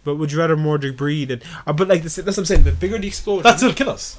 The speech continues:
Speaker 1: No,
Speaker 2: It's an Earth-sized planet.
Speaker 1: But if we blow it up in space, right?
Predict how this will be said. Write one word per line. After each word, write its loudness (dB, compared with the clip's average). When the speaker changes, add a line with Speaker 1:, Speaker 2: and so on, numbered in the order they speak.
Speaker 1:
No, -2
Speaker 2:
It's -2
an 4
Earth-sized 2
planet. 2
Speaker 1:
But 2
if -12
we -4
blow 0
it -4
up -8
in -12
space, -10
right? -12